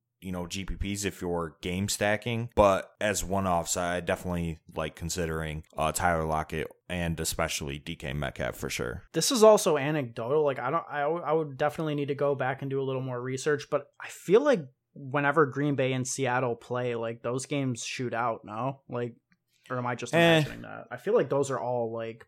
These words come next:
Speaker 2: back and
Speaker 1: They
Speaker 2: forth games that come down to the end.
Speaker 1: They've had, the, the games are definitely close, for sure, but they've definitely had a couple low-scoring games. Like, the championship game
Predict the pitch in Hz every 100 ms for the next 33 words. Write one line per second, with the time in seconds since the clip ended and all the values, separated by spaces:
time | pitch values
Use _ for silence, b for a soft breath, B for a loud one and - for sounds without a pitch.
0 | _ 131 127 135 135 120 120 - 127 120
1 | 117 - 135 123 127 113 110 113 113 104
2 | 123 - - 135 170 160 143 - - _
3 | _ _ - 143 147 117 127 123 156 156
4 | 120 117 - 117 92 - 107 87 82 -
5 | - - - - - 101 82 73 - _
6 | _ _ - - 107 95 117 117 117 110
7 | 123 110 107 98 - 104 107 101 92 80
8 | 90 90 - 92 90 90 92 90 92 90
9 | 87 - - 87 98 95 101 95 101 80
10 | 95 95 95